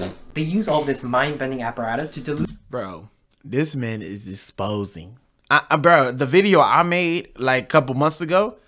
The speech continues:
Speaker 2: I thought I was exposing black people. I thought I was exposing the, the hypocrisy, the double standard. I thought I was exposing that. But no, this man is going deep into it.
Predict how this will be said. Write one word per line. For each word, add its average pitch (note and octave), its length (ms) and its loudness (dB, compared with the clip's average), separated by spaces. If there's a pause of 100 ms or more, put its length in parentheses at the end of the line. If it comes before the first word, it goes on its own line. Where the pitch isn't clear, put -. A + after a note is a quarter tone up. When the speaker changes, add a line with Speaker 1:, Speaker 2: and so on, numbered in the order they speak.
(320)
Speaker 2:
I A3 80 6
thought F3 200 6
I G3+ 120 6
was F#3 160 -2
exposing C#3 460 2
black B2 220 2
people. C3+ 160 0
I G#3+ 100 6
thought G#3+ 240 6
I B3+ 60 6
was F3 180 2
exposing E3+ 500 2
the, D3 180 2 (200)
the E3 100 4
hypocrisy, D#3+ 760 2 (160)
the D#3+ 100 2
double D#3+ 280 4
standard. E3+ 440 -2 (160)
I A3 140 0
thought G#3+ 240 2
I G#3+ 100 0
was G#3 160 0
exposing F#3 460 0
that. E3 200 0 (140)
But F#3 160 6
no, F#3+ 560 4
this G3 260 4
man F#3 220 -2
is D3+ 140 -4
going D3+ 260 -2
deep F3 280 -4
into A3 460 -2
it. C3 200 -4